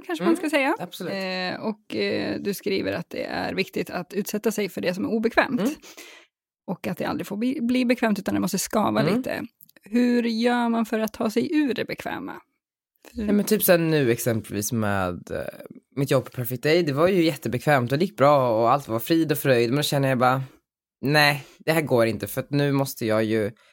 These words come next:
Speaker 2: känna att det är lite jobbigt igen. Jag måste ha svårt att somna om nätterna
Speaker 1: Mm.
Speaker 2: igen."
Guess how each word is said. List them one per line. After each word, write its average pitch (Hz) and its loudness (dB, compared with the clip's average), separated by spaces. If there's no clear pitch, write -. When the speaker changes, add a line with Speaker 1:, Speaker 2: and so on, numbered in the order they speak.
Speaker 2:
känna 127 2
att 117 -6
det 117 -2
är - 0
lite 117 -4
jobbigt 131 0
igen. 127 0
Jag 127 4
måste 123 -2
ha 127 0
svårt 127 0
att 120 -2
somna 127 4
om 117 2
nätterna 92 -2
Speaker 1:
Mm. 226 6
Speaker 2:
igen." 220 4